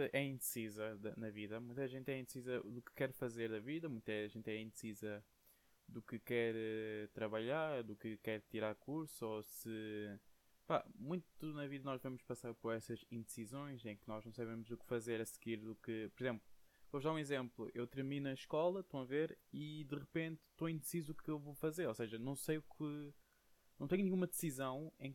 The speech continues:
que vou tomar depois de terminar a escola, ou seja, termino a escola, ou seja, pronto, fiz a escola, fiz o meu décimo segundo,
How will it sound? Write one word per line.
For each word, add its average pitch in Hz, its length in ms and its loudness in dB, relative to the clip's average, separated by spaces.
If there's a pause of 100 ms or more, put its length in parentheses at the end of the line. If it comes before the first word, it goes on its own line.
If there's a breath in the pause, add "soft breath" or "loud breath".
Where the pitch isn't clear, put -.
que 143 600 2
vou 139 160 2
tomar 127 380 2
depois 135 500 -2
de - 60 -14
terminar 139 300 -2
a - 20 0
escola, 113 580 -2
ou 110 80 0
seja, 110 580 2 (1700)
termino 170 300 2
a - 20 4
escola, 185 420 2 (420)
ou 113 80 -10
seja, 110 320 0 (160)
pronto, 120 240 0 (200)
fiz 101 160 -4
a 104 80 0
escola, 156 400 0 (380)
fiz 104 140 -4
o 104 40 -6
meu 107 120 -2
décimo 110 300 -4
segundo, 175 300 -4